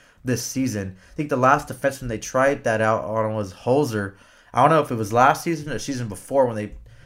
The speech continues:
had him on that fourth line for one game, uh, but it's just, yeah, I, I don't know why, uh, Max was, was scratched that game. If he was not feeling well, or I, I, it just doesn't make any sense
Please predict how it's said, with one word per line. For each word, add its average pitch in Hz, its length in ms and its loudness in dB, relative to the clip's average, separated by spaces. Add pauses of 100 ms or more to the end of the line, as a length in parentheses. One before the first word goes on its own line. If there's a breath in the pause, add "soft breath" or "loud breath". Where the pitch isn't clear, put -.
had 135 160 4
him 131 80 2
on 120 100 0
that 107 140 -2
fourth 127 340 2
line 117 300 2
for 110 140 -4
one 104 220 -4
game, 101 500 -6
uh, - 280 -16
but 107 280 -6 (520)
it's 151 180 -10
just, - 280 -8 (360)
yeah, 127 460 0
I, 135 40 4
I 143 40 6
don't 151 80 2
know 156 120 4
why, 135 380 6
uh, 120 340 0
Max 120 520 -2 (300)
was, 120 180 -6
was 110 320 -6
scratched - 760 -4
that 127 200 0
game. 135 300 -4
If 120 100 -14
he - 80 -18
was 101 260 -16
not 104 160 -10
feeling 139 380 -2
well, 135 300 4
or 110 260 -2
I, 143 320 2
I, - 60 4
it 151 80 2
just 147 180 -10
doesn't 143 160 -2
make 127 180 -2
any 110 140 -6
sense - 400 -12